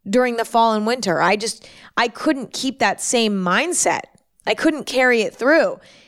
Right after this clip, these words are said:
I was trying, but it just didn't work. And so now I sort of break the year up into two. Fall and winter and spring and summer. They're just two different mindsets for me in general. I mean,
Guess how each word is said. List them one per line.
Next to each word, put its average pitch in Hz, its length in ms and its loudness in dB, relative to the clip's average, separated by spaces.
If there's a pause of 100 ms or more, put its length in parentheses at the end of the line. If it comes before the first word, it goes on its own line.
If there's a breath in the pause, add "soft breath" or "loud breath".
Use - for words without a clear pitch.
(240 soft breath)
I 226 120 0
was 226 180 -4
trying, 311 580 0
but 226 160 0
it 214 120 0
just 202 380 0
didn't 220 300 0
work. 277 680 2 (680 soft breath)
And 240 160 -2
so 262 160 2
now 294 420 2
I 254 140 2
sort 247 240 -2
of 208 100 -4
break 220 320 0
the 220 80 -2
year 226 300 2
up 202 120 0
into 196 220 0
two. 233 560 -2 (680)
Fall 262 380 2
and 233 160 -2
winter 226 600 2 (100)
and 202 200 2
spring 220 340 0
and 208 120 0
summer. 202 440 -2 (100)
They're 214 160 2
just 214 360 -6
two 269 320 -4
different 233 420 -2
mindsets 196 680 0
for 175 140 0
me 120 260 -8 (800 soft breath)
in 233 240 0
general. 180 680 0
I 196 80 -2
mean, 208 320 0